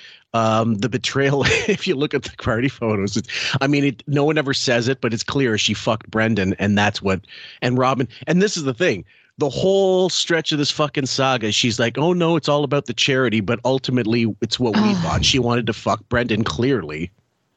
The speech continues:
Speaker 2: And then wanted nothing to do with the charity after the fact.
Speaker 1: Yeah, that's
Speaker 2: Al-,
Speaker 1: right.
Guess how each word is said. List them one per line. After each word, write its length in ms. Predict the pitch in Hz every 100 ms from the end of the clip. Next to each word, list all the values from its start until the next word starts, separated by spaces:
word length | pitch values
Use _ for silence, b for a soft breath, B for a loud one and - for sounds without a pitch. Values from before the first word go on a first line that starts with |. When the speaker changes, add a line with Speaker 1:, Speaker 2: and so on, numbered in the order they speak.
| _
Speaker 2:
And 80 | 262
then 100 | 269
wanted 280 | 262 254 220
nothing 500 | 180 190 208 - 214
to 100 | 185
do 140 | 190 196
with 120 | 185
the 60 | -
charity 500 | - 185 170 151 -
after 380 | 175 185 175 170
the 100 | -
fact. 420 | 143 143 170 - B B B B
Speaker 1:
Yeah, 140 | 135
that's 120 | 127
Speaker 2:
Al-, 60 | 131
Speaker 1:
right. 180 | 82